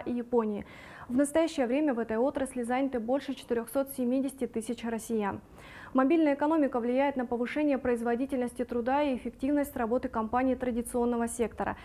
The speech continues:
Это происходит в том числе за счет повышения эффективности и результативности коммуникации сотрудников и расширения доступа к информации и услугам. Исследование показало, что российские компании чаще всего пользуются рабочей почтой,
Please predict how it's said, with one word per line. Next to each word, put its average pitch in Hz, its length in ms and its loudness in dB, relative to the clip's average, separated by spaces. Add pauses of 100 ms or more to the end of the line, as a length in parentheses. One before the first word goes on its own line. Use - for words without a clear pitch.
(200)
Это 339 180 2
происходит 285 500 0
в - 80 -14
том 294 180 2
числе 254 300 0
за 226 120 -2
счет 277 220 -2
повышения 262 580 0
эффективности 285 680 -2
и 277 180 0
результативности 262 800 0
коммуникации 233 600 -2
сотрудников 262 600 -2 (300)
и - 80 4
расширения 294 480 2
доступа 247 420 -2
к 233 80 -4
информации 233 540 -2
и 240 40 0
услугам. 220 540 0 (520)
Исследование 269 580 4
показало, 254 480 4
что - 160 -6
российские 254 460 -2
компании 277 500 2
чаще 285 340 -2
всего 254 320 0
пользуются 262 480 -2
рабочей 254 380 -2
почтой, 254 560 -2